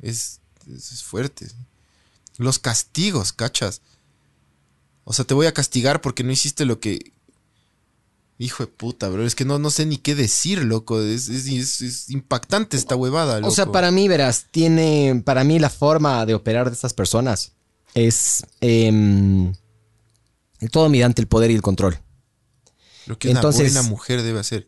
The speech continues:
Speaker 2: claro, ¿en base a qué? En base a lo que tú dices. Pero lo que tú dices puede ser diferente a lo que yo digo. Entonces, ¿quién tiene la razón? La persona que más poder tenga o más fuerza tenga en este caso.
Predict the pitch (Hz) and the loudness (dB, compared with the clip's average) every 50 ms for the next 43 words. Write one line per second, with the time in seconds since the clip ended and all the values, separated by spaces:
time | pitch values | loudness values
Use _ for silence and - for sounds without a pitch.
0 | - - - - 143 131 113 - - - - 131 131 143 151 143 - 123 104 - | -14 -8 -2 0 2 2 2 0 -2 0 0 2 4 4 2 2 2 0 0 0
1 | - 139 107 73 98 107 117 - - 123 101 90 - 104 95 127 131 117 120 143 | 0 0 0 2 2 2 2 2 2 2 2 2 0 -2 0 0 2 2 2 2
2 | - - 175 120 95 - - - _ _ _ _ _ _ - - 120 117 113 117 | 2 2 2 2 2 0 -2 -4 _ _ _ _ _ _ -4 0 2 2 4 2
3 | 110 - 117 - 139 131 135 - - - - 131 131 - 139 127 127 123 117 - | 2 0 0 0 2 2 2 0 0 0 0 0 2 2 2 2 2 2 2 2
4 | 117 117 120 - 113 107 101 95 - 87 90 95 101 123 127 101 76 - _ _ | 2 2 4 4 4 2 2 2 0 0 2 2 2 2 0 0 -2 -6 _ _
5 | _ _ _ _ _ _ _ _ _ _ _ _ _ _ _ - 113 110 123 - | _ _ _ _ _ _ _ _ _ _ _ _ _ _ _ -2 0 2 2 2
6 | - 156 151 147 139 120 117 110 101 95 92 92 - - 101 92 90 - _ _ | 2 2 2 2 2 2 2 2 2 2 2 2 2 0 0 -2 -2 -6 _ _
7 | _ _ _ _ _ _ _ - 120 139 - - - 135 123 120 110 - 104 101 | _ _ _ _ _ _ _ -2 -2 0 0 0 0 0 0 0 0 0 0 0
8 | 98 - - 113 113 110 110 - 117 117 117 107 - - - - 101 104 104 - | 2 2 2 2 4 2 2 0 2 2 2 2 0 -2 -2 2 2 4 4 4
9 | - 139 147 143 - - - 104 101 95 90 85 - 104 - - 107 - - - | 2 2 2 2 0 0 0 2 2 4 2 2 0 -2 0 0 0 0 -2 -4